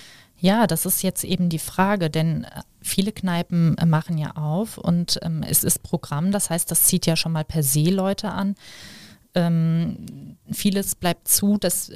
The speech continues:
deswegen ist davon auszugehen, dass, ähm, die, äh, Feierlustigen, äh, sich in die Stadt begeben. Und ich gehe davon aus, dass zum Beispiel auch, ähm, rund um den Aachener Weiher sicherlich auch, äh, vieles passiert.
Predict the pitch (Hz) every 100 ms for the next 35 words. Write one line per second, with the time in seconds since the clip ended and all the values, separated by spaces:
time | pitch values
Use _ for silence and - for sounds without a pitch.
0 | 135 180 - 185 190 - - - 170 -
1 | 165 180 196 - 190 170 165 180 170 165
2 | - - 160 156 165 156 156 156 - 156
3 | - 160 156 165 165 170 180 - 170 165
4 | 160 156 - 160 170 - 165 160 - 170
5 | - 190 170 185 180 175 - - - -
6 | _ _ _ 190 190 - - 214 - -
7 | 202 190 180 190 - 165 - 170 - 170
8 | 156 151 - 160 156 160 165 - - 156
9 | 151 151 151 151 160 175 180 - 160 160
10 | 143 156 165 151 143 147 185 180 185 196
11 | 180 - 170 170 - - 175 170 - 196
12 | 190 - 185 - 190